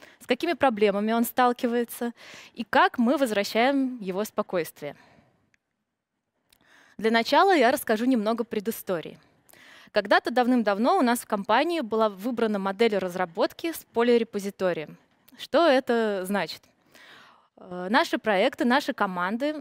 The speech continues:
жили каждый в собственном репозитории, имея собственную систему контроля версий. Причём системы контроля версий, э, были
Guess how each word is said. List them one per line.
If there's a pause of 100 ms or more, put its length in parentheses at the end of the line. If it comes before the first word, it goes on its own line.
(160)
жили
каждый
в
собственном
репозитории, (480)
имея
собственную
систему
контроля
версий.
Причём
системы
контроля
версий, (580)
э,
были